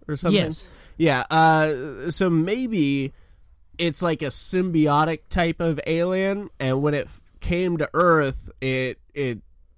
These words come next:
Speaker 1: uh, joined with that guy, with, with
Speaker 2: Yeah.
Speaker 1: the original Pennywise, and maybe that's why he prefers the clown thing, because that's the mentality of his host.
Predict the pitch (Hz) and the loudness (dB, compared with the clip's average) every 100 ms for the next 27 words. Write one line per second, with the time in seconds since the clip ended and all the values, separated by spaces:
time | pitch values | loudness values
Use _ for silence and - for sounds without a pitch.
0 | _ - 123 120 113 110 110 107 123 120 | _ -8 -6 -4 -4 -6 -6 -8 -6 0
1 | 143 147 135 123 123 110 120 120 - 104 | 2 2 0 -2 -4 -2 -2 -2 -4 -12
2 | 92 92 - - - _ _ - 120 117 | -14 -16 -20 -20 -20 _ _ -10 -6 -4
3 | - 135 139 139 135 135 143 135 135 127 | 0 0 2 2 2 2 2 0 0 -2
4 | - 143 127 123 120 113 110 107 - - | -2 -2 -2 -2 -2 -4 -6 -10 -12 -20
5 | - - 139 156 151 147 143 143 - 139 | -20 -8 0 2 4 4 2 0 -2 -4
6 | 127 147 - 135 - 147 135 127 117 117 | -2 -4 -4 -6 -4 -4 -4 -4 -8 -10
7 | - 131 123 123 120 117 110 - _ - | -6 -4 -2 -2 -4 -6 -10 -14 _ -10
8 | 143 123 110 110 110 104 127 117 117 117 | -6 -4 -4 -6 -8 -2 -2 -2 -4 -4
9 | - 123 117 110 127 117 117 113 110 107 | -6 -4 -4 -6 -6 -4 -6 -6 -8 -8
10 | 139 - 202 202 - - - | -8 -6 -6 -6 -6 -12 -14